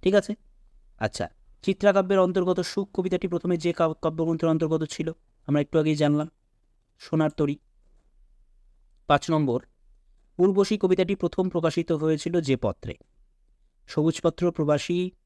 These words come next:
ভারতী, উপরোক্তগুলির মধ্যে একের থেকে অধিক, উপরে কোনটিই নয়। দেখো এখানে বলে রাখি, যে পাঁচটা কবিতা তোমাদের দেওয়া হয়েছে চিত্রা কবিতার মধ্য-, মানে কাব্যের থেকে, সেই কবিতাগুলো কোনো কাব্যগ্রন্থেই প্রকাশিত হয়নি।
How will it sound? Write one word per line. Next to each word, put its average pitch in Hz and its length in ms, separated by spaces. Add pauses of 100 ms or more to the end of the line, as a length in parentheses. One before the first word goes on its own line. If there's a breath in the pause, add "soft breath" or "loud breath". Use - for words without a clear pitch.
(100)
ভারতী, 147 480
উপরোক্তগুলির 147 560
মধ্যে 147 200
একের 135 180
থেকে 151 200
অধিক, 156 240
উপরে 143 240
কোনটিই 117 360
নয়। 98 200
দেখো 143 280
এখানে 143 200
বলে 139 200
রাখি, 131 320 (380)
যে 160 140
পাঁচটা 165 380
কবিতা 156 360 (100)
তোমাদের 139 320
দেওয়া 123 240
হয়েছে 117 320
চিত্রা 113 280
কবিতার 107 320
মধ্য-, 101 380
মানে 104 380
কাব্যের 120 380
থেকে, 127 300 (480)
সেই 185 200
কবিতাগুলো 180 640
কোনো 160 320
কাব্যগ্রন্থেই 151 720
প্রকাশিত 135 440
হয়নি। 92 360